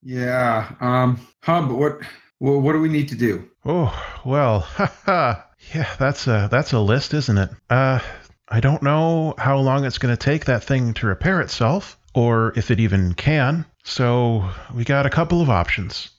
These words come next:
Speaker 2: One, we can try and run my power grid back into the main power grid and see if we can, you know, share some of that power. And that would bring me back up to speed.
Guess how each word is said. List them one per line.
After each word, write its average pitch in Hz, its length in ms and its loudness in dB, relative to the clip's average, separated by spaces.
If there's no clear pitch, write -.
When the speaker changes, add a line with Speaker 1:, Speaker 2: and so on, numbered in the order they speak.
Speaker 2:
One, 160 500 0
we 123 240 -2
can 113 580 2
try 147 520 0
and 113 640 0
run 143 500 0
my 123 420 0
power 107 400 2
grid 101 400 0
back 147 360 0
into 151 180 2
the 135 100 2
main 175 320 2
power 101 340 4
grid 90 420 0
and 104 160 -2
see 139 160 -4
if 139 120 -2
we 135 100 -2
can, 98 440 2
you 110 180 -6
know, 90 240 2
share 120 440 0
some 90 220 -2
of 82 60 -2
that 80 260 0
power. 90 420 0
And 95 100 2
that 107 140 2
would 110 100 2
bring 98 140 4
me 95 60 4
back 87 280 0
up - 120 -4
to 104 60 -8
speed. 113 480 0